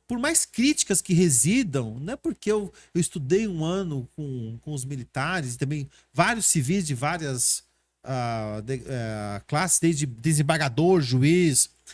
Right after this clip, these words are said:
eh, Receita Federal, Polícia Federal, eh, Ministério Público,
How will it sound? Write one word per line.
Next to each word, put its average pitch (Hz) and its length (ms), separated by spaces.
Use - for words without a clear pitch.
eh, 135 140
Receita 143 340
Federal, 143 480
Polícia - 380
Federal, 131 960
eh, 123 680
Ministério 165 360
Público, 160 600